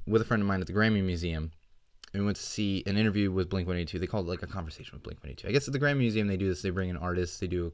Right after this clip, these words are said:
cool little interview, and you, you sit there and you're kinda face-to-face with, with your favorite artist. Extra funny for me, because I remember the day, in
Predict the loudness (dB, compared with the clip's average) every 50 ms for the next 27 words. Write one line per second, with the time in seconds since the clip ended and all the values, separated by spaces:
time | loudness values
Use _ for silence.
0 | -10 -12 -6 -2 0 0 0 0 0 0 0 2 4 4 6 4 4 2 -4 -16
1 | -20 -20 -20 -20 -20 -18 -8 -4 -2 0 0 0 0 0 0 0 0 0 -2 -2
2 | 0 0 0 0 0 0 -2 -4 -6 -6 -6 -6 -4 -4 -4 -4 -2 -2 -2 -2
3 | -2 -6 -2 -2 -2 -2 -2 -4 -2 -2 -2 -2 -4 -12 -12 -6 -2 -2 -2 0
4 | 2 0 0 0 0 -2 -4 -4 -4 -8 -10 -12 -14 -18 -20 -20 -20 -20 -20 -14
5 | 2 2 2 2 4 0 -2 0 2 0 0 0 0 0 -2 0 0 0 -2 -2
6 | -4 -8 -20 -20 -20 -20 -16 -6 -4 -2 0 0 0 0 -2 -8 -6 0 2 2
7 | 4 4 2 2 2 0 0 2 2 4 4 4 2 0 0 0 -2